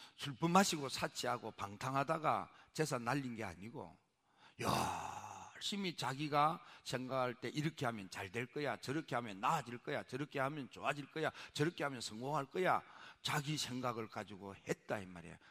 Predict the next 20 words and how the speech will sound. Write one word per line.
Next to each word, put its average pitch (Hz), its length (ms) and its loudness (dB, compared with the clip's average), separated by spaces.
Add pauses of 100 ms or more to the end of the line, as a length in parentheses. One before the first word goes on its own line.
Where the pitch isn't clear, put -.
(140)
그런데 127 520 -4 (680)
미처 170 300 0
생각지 147 480 -2
못한 131 460 -8
일이 123 180 -8
생기는 92 480 -12
거예요. - 360 -20 (1120)
미처 190 300 6
예견하지 151 720 4
못한 139 460 -4
일이 113 340 -6
닥치는 104 500 -10
거예요. 85 400 -16 (920)
그래서 113 360 -2 (120)
이렇게 147 760 0 (260)
돈이 117 260 -2
나가고 107 360 0
저렇게 127 340 -4
나가서 90 460 -8
결국은 170 520 -6